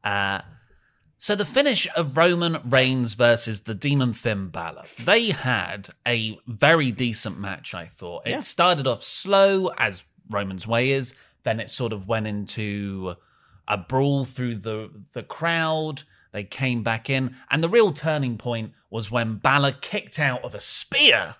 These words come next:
Speaker 1: No one does that. And did it in the way that Reigns kicked out with the low blow
Speaker 2: Mm-hmm.
Speaker 1: a couple of months ago.
Speaker 2: Yeah. And against Jey Uso, he's used it a couple of times.
Speaker 1: Mm.
Speaker 2: It's been very, very good, yeah. And that was a great spot.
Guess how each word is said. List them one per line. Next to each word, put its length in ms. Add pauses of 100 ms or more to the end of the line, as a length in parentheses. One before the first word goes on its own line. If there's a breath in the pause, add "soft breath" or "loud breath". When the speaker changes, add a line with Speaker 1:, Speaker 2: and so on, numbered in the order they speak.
(400)
Speaker 1:
No 240
one 260
does 360
that. 260 (1300)
And 180
did 160
it 120
in 100
the 80
way 300
that 340
Reigns 400
kicked 400
out 380 (120)
with 140
the 80
low 240
blow 300
Speaker 2:
Mm-hmm. 260
Speaker 1:
a 100
couple 220
of 80
months 300
ago. 180 (180)
Speaker 2:
Yeah. 280 (280)
And 160
against 260
Jey 140
Uso, 200
he's 140
used 140
it 40
a 40
couple 220
of 40
times. 320
Speaker 1:
Mm. 220 (100)
Speaker 2:
It's 80
been 140
very, 180
very 180
good, 200
yeah. 160
And 320
that 160
was 80
a 40
great 360
spot. 400